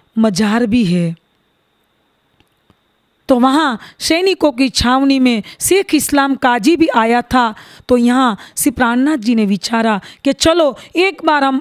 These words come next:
और अंतिम संदेश दे दे। तब लालदास जी को एक संदेश भिजवाया और संदेश लेके लालदास जी लाल पैगाम लेके गया उत्सरियत, करी काजी सो मुलाकात लिख के भेजी थी। तो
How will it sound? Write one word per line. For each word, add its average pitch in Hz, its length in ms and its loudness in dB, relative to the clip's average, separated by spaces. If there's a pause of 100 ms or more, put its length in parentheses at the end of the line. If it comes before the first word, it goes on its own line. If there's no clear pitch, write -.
(120)
और 339 200 2
अंतिम 269 540 0 (180)
संदेश 233 680 0
दे 202 180 0
दे। 202 240 0 (280)
तब 214 180 -2
लालदास 196 500 -2
जी 214 120 -4
को 196 260 -2 (240)
एक 233 140 -2
संदेश 202 600 -2
भिजवाया 175 580 -2 (460)
और 254 260 2 (240)
संदेश 349 520 0
लेके 277 440 2 (380)
लालदास 262 600 0
जी 214 200 0 (640)
लाल 294 280 2
पैगाम 262 440 0
लेके 247 340 0
गया 240 320 0
उत्सरियत, 240 640 0 (420)
करी 339 220 2
काजी 247 320 0
सो - 180 -2
मुलाकात 233 520 -2
लिख 233 220 0 (100)
के 294 120 -2
भेजी 202 320 0
थी। 214 200 -4
तो 220 300 -2